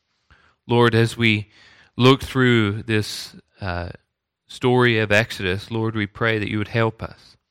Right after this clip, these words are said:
Give us eyes to be able to see the shadows of Christ. Give us eyes to be able to see and hear and know of the knowledge of the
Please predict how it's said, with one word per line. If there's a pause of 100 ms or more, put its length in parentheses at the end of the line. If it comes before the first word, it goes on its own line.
(500)
Give
us
eyes
to
be
able
to
see
the
shadows
of
Christ. (720)
Give
us
eyes
to
be
able
to
see
and
hear
and
know
of
the
knowledge
of
the